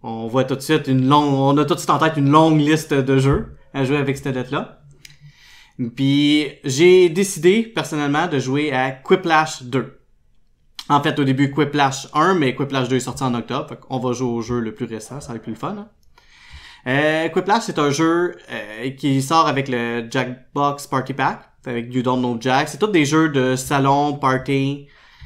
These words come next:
Et ce que je crois que ça va apporter, ce jeu-là précisément, ça va être beaucoup d'interactivité.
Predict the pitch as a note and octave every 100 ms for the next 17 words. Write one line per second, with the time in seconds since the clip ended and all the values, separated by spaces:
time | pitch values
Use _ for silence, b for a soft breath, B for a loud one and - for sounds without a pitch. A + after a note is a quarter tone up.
0 | b C#3 C#3 C#3+ C#3 C3 D#3 C#3 G3 G3+
1 | D#3+ D3 C#3+ C#3 C#3 E3+ D#3+ C#3 C#3 D3
2 | C3+ C#3 C#3 C#3+ F3+ F#3+ C3 C3 C3+ F#3
3 | D#3+ D#3 D#3 C#3+ C3 - A#2+ B2+ A#2 -